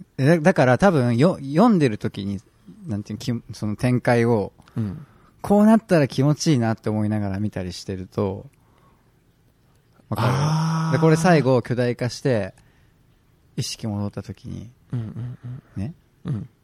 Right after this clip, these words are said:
Speaker 1: あの最初のシーンやってくれよって。
Speaker 2: まあ、それ
Speaker 1: やってほしいじゃん、絶対。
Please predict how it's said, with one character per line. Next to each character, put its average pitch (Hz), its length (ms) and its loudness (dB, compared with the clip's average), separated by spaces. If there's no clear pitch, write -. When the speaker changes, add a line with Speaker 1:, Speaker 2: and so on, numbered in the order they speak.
Speaker 1:
あ 117 100 -4
の 113 140 -4
最 110 180 -2
初 - 160 -6
の 104 80 -2
シ - 200 0
ー 110 40 0
ン 98 40 -4
や 92 100 -4
っ - 20 -10
て - 140 -10
く - 100 -6
れ 113 80 0
よ 123 120 0
っ - 20 -12
て。 - 260 -10
Speaker 2:
ま 123 140 4
あ、 101 40 4
そ 139 120 2
れ 131 100 8
Speaker 1:
や 147 100 8
っ 156 60 8
て 208 120 8
ほ 208 100 8
し 196 160 6
い - 20 4
じ 113 80 0
ゃ 101 100 -6
ん、 107 60 -10
絶 101 200 -8
対。 92 200 -4